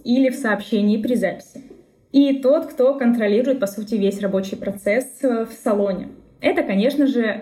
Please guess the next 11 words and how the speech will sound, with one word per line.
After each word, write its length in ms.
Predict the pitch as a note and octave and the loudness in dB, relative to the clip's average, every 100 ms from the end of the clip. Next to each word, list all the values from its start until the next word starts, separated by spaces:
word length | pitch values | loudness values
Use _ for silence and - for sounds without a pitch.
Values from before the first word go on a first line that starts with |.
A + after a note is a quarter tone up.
| - | -4
администратор. 840 | A3 G3+ G3 F#3+ - G3 - - - _ _ - - _ - | -2 -2 -2 -2 -4 -8 -10 -16 -20 _ _ -20 -20 _ 2
И 180 | C4+ C4 | 4 4
для 320 | A#3 A3 G#3+ | 2 2 0
этой 260 | D4 F#4 | 0 -2
темы 540 | F#4 F4 F4 E4+ E4 E4 | 0 0 2 2 2 2
я 260 | C4 A3 C4+ | 2 2 0
позвала 760 | C#4+ A#3 G#3 G3+ A#3+ C#4+ D4 - - - | 0 0 0 0 0 0 -2 -6 -10 -6
поговорить 520 | G#3 G3 G3+ D4+ - | 0 0 0 -2 -2
сегодня 600 | G3+ F#3 C4 D#4+ F#4+ - - - | -2 2 2 2 -2 -10 -20 -6
Шадрину 400 | B3+ A#3+ A#3+ G#3+ | -2 2 4 4
Ольгу. 580 | G#3 A#3+ B3 G#4+ - - | 2 2 0 -2 -4 -16